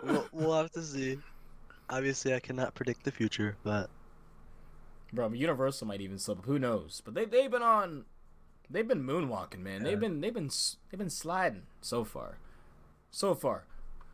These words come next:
Speaker 2: Oh, th-, the fact you have to mobile order a lot of places is kinda trash because a lot of, it's, <sighs> if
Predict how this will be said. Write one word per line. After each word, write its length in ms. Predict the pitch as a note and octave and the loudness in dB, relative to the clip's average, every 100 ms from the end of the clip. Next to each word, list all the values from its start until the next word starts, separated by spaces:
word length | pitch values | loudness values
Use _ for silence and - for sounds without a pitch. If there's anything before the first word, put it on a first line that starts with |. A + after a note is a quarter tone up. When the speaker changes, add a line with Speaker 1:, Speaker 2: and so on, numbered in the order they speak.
| - | -2
Speaker 2:
Oh, 200 | D3 C#3+ | 4 4
th-, 100 | B2+ - - | 2 -6 -6
the 80 | F3 | 4
fact 260 | C4+ D4 | 4 6
you 60 | A3 | 2
have 80 | D#3+ | 0
to 60 | |
mobile 260 | E3+ F3+ D#3+ | 4 4 4
order 440 | F3 E3+ D3 C3 - - | 2 4 4 2 -4 -2
a 80 | C#3+ | 4
lot 140 | C#3+ | 4
of 80 | C3 | 4
places 320 | C#3 A#2 A#2 | -2 -2 -4
is 80 | A2 | -2
kinda 220 | B2+ G#2+ | -2 -2
trash 420 | - A2+ G2 - | -2 0 0 -2
because 300 | - G#2+ G2 | -6 -6 -2
a 40 | G#2+ | 2
lot 160 | B2+ | 2
of, 60 | A2 - | 2 -6
it's, 360 | A2+ G#2 - - | -6 -2 -4 -4
<sighs> 1160 | - - - - - - - - - - - | -10 -20 -20 -20 -20 -18 -18 -20 -20 -18 -16
if 60 | - | -4